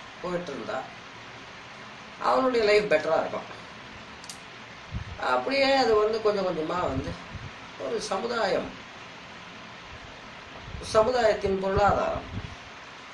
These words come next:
அரசியல், இப்படி அதனுடைய தாக்கம் தொடரும். இது மேக்ரோங்கிறது வேற. அதாவது, இப்ப தப்பி தவறி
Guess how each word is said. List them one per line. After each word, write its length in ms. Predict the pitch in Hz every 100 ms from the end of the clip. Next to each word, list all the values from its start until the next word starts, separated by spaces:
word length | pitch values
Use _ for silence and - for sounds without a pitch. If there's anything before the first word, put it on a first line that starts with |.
| -
அரசியல், 520 | - 196 190 160 - - - - 135
இப்படி 300 | 135 147 147
அதனுடைய 460 | 127 208 185 160
தாக்கம் 580 | 139 - 170 175 156 131
தொடரும். 380 | 131 131 123 - - - - - - - - - - - - - - - - -
இது 280 | - 214 147
மேக்ரோங்கிறது 840 | 180 240 269 254 240 196 190 196 180
வேற. 280 | 143 131 - - - - - - - - - - - - - - - -
அதாவது, 540 | 190 220 226 127 - - - - - - - - - - - - - - - - -
இப்ப 260 | 196 214 214 220 220 - - - - - - - - - - 175
தப்பி 320 | 160 165 190
தவறி 400 | 175 151 151 143